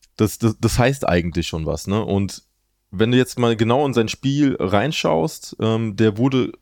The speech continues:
äh, der double-teamed ohne Ende. Der hat fünfundzwanzig Prozent seiner, äh, seiner Snaps wa-, äh, wurde er, äh, gedoppelt im Endeffekt. Und dann trotzdem gewinnt er auch noch. Also es gibt so eine schöne Statistik, ähm,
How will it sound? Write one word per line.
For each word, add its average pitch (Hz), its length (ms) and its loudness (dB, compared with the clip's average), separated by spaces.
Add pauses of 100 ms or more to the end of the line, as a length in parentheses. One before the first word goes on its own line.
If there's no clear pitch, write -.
(320)
äh, 107 100 2
der 107 140 2
double-teamed 147 840 0
ohne 143 240 2
Ende. 107 320 2 (140)
Der 104 80 0
hat 107 100 -2
fünfundzwanzig 156 800 -2
Prozent 127 500 -2
seiner, 104 460 0 (640)
äh, 110 220 4
seiner 107 240 2
Snaps - 400 -4
wa-, 104 160 0
äh, 104 100 0
wurde 107 340 0
er, 101 360 2
äh, 101 60 2
gedoppelt 101 500 0 (240)
im 92 160 0
Endeffekt. 95 480 -4
Und 101 240 -2
dann 120 240 0 (320)
trotzdem 139 800 0 (680)
gewinnt 127 360 0
er 147 100 6
auch 90 140 2
noch. 87 200 -2
Also 98 160 0
es 104 120 -6
gibt - 140 -2
so 151 60 0
eine 123 300 2
schöne 147 240 0
Statistik, 117 640 -2 (400)
ähm, 110 540 2